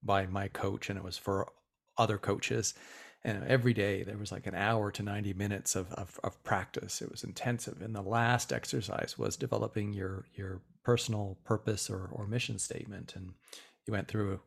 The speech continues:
quite an intensive exercise, and I, uh, then you pull it together from a bunch of different, uh, ways of getting to the possible answer. And I wrote it out. I'm like, "Ugh, it feels so, like, whatever."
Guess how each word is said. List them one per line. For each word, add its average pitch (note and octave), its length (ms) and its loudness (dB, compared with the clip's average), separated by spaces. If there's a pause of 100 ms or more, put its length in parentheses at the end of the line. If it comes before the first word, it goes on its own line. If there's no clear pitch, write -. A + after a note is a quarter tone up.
quite G#2 220 2
an F#2+ 80 -2
intensive G2 460 -4
exercise, F#2 560 -4
and G2+ 80 -6
I, F#2 100 -6 (1000)
uh, E2+ 240 -6
then G2+ 120 0
you G2 80 0
pull B2 260 6
it A#2 80 2
together G2 340 2
from F#2+ 180 -2
a F2 60 -2
bunch F#2 220 2
of F2+ 100 -2
different, F#2 340 -2 (180)
uh, F2 320 -4
ways A2 320 6
of G#2 120 0
getting F#2+ 300 2
to - 160 -2
the F2+ 80 -2
possible F#2 520 -2
answer. C#3+ 360 -4
And F#2 80 -6
I F#2 60 -4
wrote A2 300 4
it G2 80 4
out. G2 220 4
I'm G#2+ 120 -4
like, G2 240 -2 (120)
"Ugh, E3 240 8 (1000)
it B2+ 80 0
feels G#2 240 4
so, A#2+ 460 8
like, G#2 240 2 (680)
whatever." A#2+ 580 6